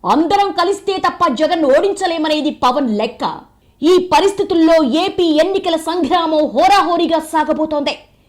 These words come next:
దీన్ని గెలవడానికి జగన్ శాయశక్తులా ప్రయత్నం చేస్తున్నారు.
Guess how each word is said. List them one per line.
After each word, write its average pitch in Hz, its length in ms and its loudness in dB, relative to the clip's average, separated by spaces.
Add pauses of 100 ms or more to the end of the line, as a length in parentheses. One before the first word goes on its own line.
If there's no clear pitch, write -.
(220)
దీన్ని 254 580 0
గెలవడానికి 330 520 2
జగన్ 311 360 -2
శాయశక్తులా 320 680 -2
ప్రయత్నం 294 520 -4
చేస్తున్నారు. 226 460 -4